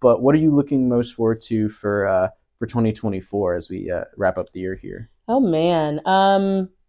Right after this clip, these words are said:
Speaker 2: another prestigious award of some kind.
Speaker 1: <laughs>
Speaker 2: <laughs> Uh, well, okay, so I'm really looking forward to obviously raising my son.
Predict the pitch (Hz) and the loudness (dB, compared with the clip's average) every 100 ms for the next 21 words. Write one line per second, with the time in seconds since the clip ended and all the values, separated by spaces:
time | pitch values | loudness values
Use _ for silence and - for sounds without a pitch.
0 | _ 190 208 202 214 - - 226 220 226 | _ -2 2 4 2 0 0 2 4 4
1 | 202 196 202 220 220 - 214 233 226 214 | 4 6 8 8 6 6 6 10 10 10
2 | 220 226 233 247 247 - 202 202 185 320 | 10 8 8 6 4 0 0 0 0 -4
3 | - 262 262 202 202 202 208 208 202 220 | -8 -10 -10 -2 4 8 8 4 0 -4
4 | - 214 233 226 190 202 196 196 196 202 | 2 8 8 8 0 0 0 -2 -2 2
5 | 214 220 220 220 208 214 208 202 - 196 | 4 4 2 0 -2 0 0 -2 -2 0
6 | 185 196 175 185 196 185 180 185 180 - | 0 2 2 2 2 2 2 0 -2 0
7 | 175 180 196 | 0 2 -2